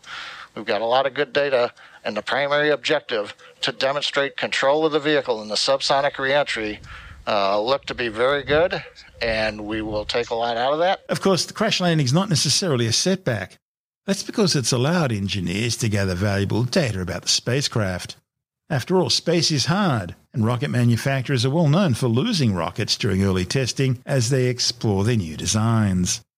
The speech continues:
Speaker 2: Originally called the B F R, or Big Falcon rocket, Starship is the culmination of Elon Musk's dream to develop a fully reusable super heavy lift spacecraft capable of carrying a hundred and fifty tons of people and cargo into orbit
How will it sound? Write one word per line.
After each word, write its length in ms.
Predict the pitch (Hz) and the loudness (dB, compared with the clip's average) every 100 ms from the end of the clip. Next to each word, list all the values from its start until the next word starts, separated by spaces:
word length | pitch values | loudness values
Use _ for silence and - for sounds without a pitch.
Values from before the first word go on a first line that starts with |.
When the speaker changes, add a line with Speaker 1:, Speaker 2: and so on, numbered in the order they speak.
| _ _ _ - | _ _ _ -2
Speaker 2:
Originally 440 | 151 285 285 214 | 2 2 2 2
called 340 | 135 - 143 117 | 2 2 2 2
the 100 | 98 | 0
B 320 | 87 147 131 | 0 2 2
F 220 | 113 - | 0 -2
R, 320 | 135 143 98 | -2 -2 -2
or 140 | 92 87 | -2 -4
Big 320 | 101 120 101 | -2 -2 -2
Falcon 580 | - 113 107 107 98 117 | -4 -2 -2 2 4 4
rocket, 380 | 175 151 120 - _ - | 2 0 -2 -4 _ -6
Starship 560 | - 214 247 - 117 | 0 2 2 2 -2
is 100 | 104 | -4
the 60 | 101 | -6
culmination 640 | 117 151 123 117 123 - 123 | -2 0 2 2 2 2 0
of 140 | 107 | 0
Elon 260 | 151 190 185 | 2 4 4
Musk's 520 | 139 127 - - - | 4 2 -2 -2 -4
dream 500 | - 160 180 110 90 | -2 0 2 2 -2
to 160 | 87 135 | -2 0
develop 360 | 113 120 120 | 2 0 -2
a 60 | - | -6
fully 400 | - - 160 208 | -10 -6 -6 0
reusable 680 | 156 127 123 160 117 107 110 | 2 4 4 4 2 0 0
super 420 | - - 175 202 | 0 2 2 2
heavy 260 | 123 107 | 0 2
lift 160 | 101 92 | 0 0
spacecraft 920 | - - 147 - 110 98 85 - - | -2 -2 -2 -2 -2 -2 -4 -10 -18
capable 540 | - 127 117 113 143 160 | -6 -4 -2 -2 -2 -2
of 140 | - | -4
carrying 360 | - 123 107 107 | -2 0 2 0
a 60 | |
hundred 320 | 98 143 143 123 | 0 0 0 2
and 140 | 117 | 0
fifty 380 | - 151 - 120 | 2 -2 -2 -4
tons 480 | - 147 156 170 123 | 0 0 2 4 2
of 220 | 107 - | 0 -2
people 340 | 160 143 127 | -2 0 2
and 160 | 113 107 | 2 0
cargo 480 | - 170 156 123 107 | -2 0 0 2 0
into 180 | 104 | 0
orbit 460 | 107 170 196 160 160 | 0 2 2 2 -2